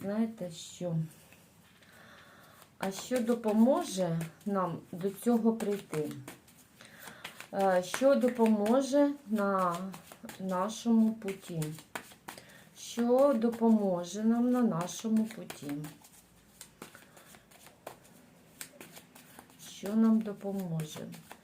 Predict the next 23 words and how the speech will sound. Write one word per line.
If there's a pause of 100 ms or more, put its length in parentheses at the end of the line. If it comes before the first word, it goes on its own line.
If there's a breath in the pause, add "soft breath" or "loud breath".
(400 loud breath)
Чи
той
путь (120)
ми
вибрали?
Що
нам (260)
у
поміч
прийде? (2000 loud breath)
Що
в
поміч
прийде? (1600 loud breath)
Ну,
опять,
бачите,
аркан
Дурак,
е,
Заро, (420 loud breath)
це
нове,